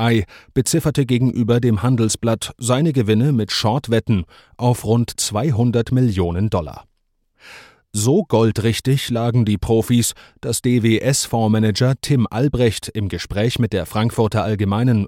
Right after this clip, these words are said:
rückblickend über die Shortseller sagt: „Wir müssen uns schon fragen, sind die schlauer als wir oder haben die andere Informationen?“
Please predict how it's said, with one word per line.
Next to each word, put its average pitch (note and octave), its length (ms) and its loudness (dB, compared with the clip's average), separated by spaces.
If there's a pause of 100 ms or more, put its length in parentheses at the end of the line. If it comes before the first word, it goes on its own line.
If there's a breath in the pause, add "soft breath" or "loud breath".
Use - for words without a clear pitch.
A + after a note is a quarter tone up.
rückblickend B2 680 0
über A#2+ 240 -2
die A2+ 100 -2
Shortseller A2+ 640 0
sagt: G#2 340 -2 (960 loud breath)
„Wir C#3+ 180 4
müssen E3 220 2
uns C3 180 2
schon C3+ 240 2
fragen, A#2 480 0 (400)
sind C#3+ 300 0
die C#3 160 0
schlauer B2+ 480 -2
als D#3+ 220 -4
wir F3 300 0 (180)
oder D3 400 -2
haben D3+ 240 0
die C#3+ 160 0
andere C#3+ 340 2
Informationen?“ B2+ 840 0